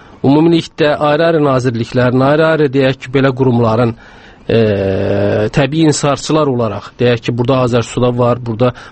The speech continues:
Bakı Elektrik Şəbəkə də var, burada Azərenerji də var, burada Azneft də var. Bunların hamısından bu layihələr alınmalı və bu Nazirlər Kabinetinin daxilində bir struktur olaraq,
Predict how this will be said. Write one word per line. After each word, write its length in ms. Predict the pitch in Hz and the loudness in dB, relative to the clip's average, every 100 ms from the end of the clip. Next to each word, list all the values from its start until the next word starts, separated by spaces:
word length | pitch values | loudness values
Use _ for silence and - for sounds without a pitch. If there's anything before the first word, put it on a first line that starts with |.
| - | -6
Bakı 240 | 107 123 | -2 0
Elektrik 340 | 113 - 120 | 0 0 -2
Şəbəkə 440 | - 117 117 - 123 | 0 0 0 0 0
də 80 | 123 | 2
var, 200 | 123 123 | 2 0
burada 220 | 120 120 117 | 0 0 0
Azərenerji 560 | 113 113 113 123 123 | 2 2 2 2 2
də 120 | 123 120 | 2 2
var, 220 | 123 120 | 0 0
burada 240 | 113 107 120 | -2 -2 -2
Azneft 400 | 110 120 123 - | 0 0 0 -2
də 100 | 127 | 0
var. 160 | 123 127 - - - - | 0 -2 -6 -20 -20 -2
Bunların 360 | 196 214 247 175 | 0 2 0 -2
hamısından 680 | 208 190 - 120 104 95 - - - - - | -2 -2 -6 -6 -6 -8 -14 -20 -20 -16 -2
bu 100 | 226 | 2
layihələr 600 | 170 139 135 127 123 113 | 2 0 0 0 0 -2
alınmalı 880 | 139 139 139 135 131 123 117 131 208 - _ - - - - | 0 0 2 2 2 0 0 -2 -4 -12 _ -20 -20 -20 -4
və 120 | 143 185 | -2 0
bu 160 | 214 220 | 2 2
Nazirlər 420 | 185 170 175 196 185 | 2 -2 -2 -2 -2
Kabinetinin 680 | 151 139 131 - 139 135 - - - - - - | -2 0 -2 0 0 0 -2 -10 -20 -20 -20 -6
daxilində 680 | 139 127 - 135 131 143 240 233 | -2 -2 0 0 2 0 0 -2
bir 80 | |
struktur 600 | 180 - 170 147 - 214 175 | -2 -4 -4 -2 -2 0 0
olaraq, 500 | 131 110 120 202 - | 0 -2 -2 -4 -6